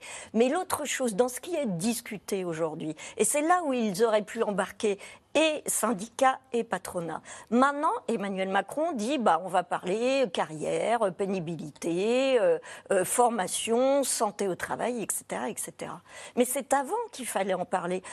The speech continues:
Parce que pourquoi le patronat ne s'est pas mouillé pour cette réforme ?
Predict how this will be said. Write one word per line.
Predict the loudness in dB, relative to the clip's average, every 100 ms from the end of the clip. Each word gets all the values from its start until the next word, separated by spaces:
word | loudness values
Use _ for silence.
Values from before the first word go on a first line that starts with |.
| -4
Parce | -2 -2
que |
pourquoi | -4 -4 -2 0 0
le | 2
patronat | 2 0 -2 0 4 2 2
ne | 0 -2
s'est | -2
pas | 2 2
mouillé | 2 0 0 -2
pour | -4 -6
cette | -4 -4
réforme ? | -4 -4 -2 -2